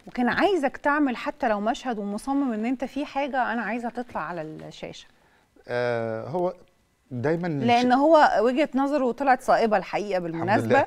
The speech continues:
Speaker 2: <laughs>
Speaker 1: فانا عايزه اعرف ليه، يعني اقنعك بده ازاي؟ لان انت راجل برضو عندك شغل تاني، وهنقول دلوقتي طبعًا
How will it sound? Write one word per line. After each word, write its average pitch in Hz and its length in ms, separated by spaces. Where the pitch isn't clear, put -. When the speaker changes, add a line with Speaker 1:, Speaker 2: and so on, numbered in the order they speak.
Speaker 2:
<laughs> - 200
Speaker 1:
فانا 220 180
عايزه 285 280
اعرف 320 300
ليه، 233 300
يعني 190 240
اقنعك 277 400
بده 214 220
ازاي؟ 254 300
لان 196 240
انت 226 160
راجل 233 260
برضو 214 280
عندك 214 320
شغل 196 300
تاني، 254 360
وهنقول - 380
دلوقتي 175 380
طبعًا 185 300